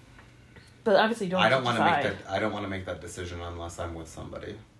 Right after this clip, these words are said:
Speaker 1: So you're hoping to do it with somebody. So if you meet somebody in, like, twenty years,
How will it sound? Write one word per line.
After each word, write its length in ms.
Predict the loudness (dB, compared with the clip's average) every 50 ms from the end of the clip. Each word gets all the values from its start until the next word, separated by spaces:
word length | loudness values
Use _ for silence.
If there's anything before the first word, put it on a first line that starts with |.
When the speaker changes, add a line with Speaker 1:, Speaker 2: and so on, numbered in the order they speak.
| -16
Speaker 1:
So 280 | -6 0 2 2 2 2
you're 440 | 0 2 4 6 8 8 8 8 6
hoping 380 | 4 2 2 0 0 -2 -2 -4
to 100 | -4 -6
do 280 | -4 -2 0 2 4
it 180 | 4 4 4 2
with 180 | -2 -2 -2
somebody. 560 | -4 -8 -8 -6 -4 -2 -2 -2 -2 -4 -8 -12 -20 -20 -20 -12 -4
So 80 | -2 -2
if 60 | 0
you 80 | 2 2
meet 220 | 2 2 2 0
somebody 280 | 0 2 2 2 2 2
in, 80 | 0
like, 220 | 0 -2 -2 -2 -4
twenty 300 | -4 -2 -2 -2 -2 -4
years, 340 | -6 -8 -10 -12 -14 -18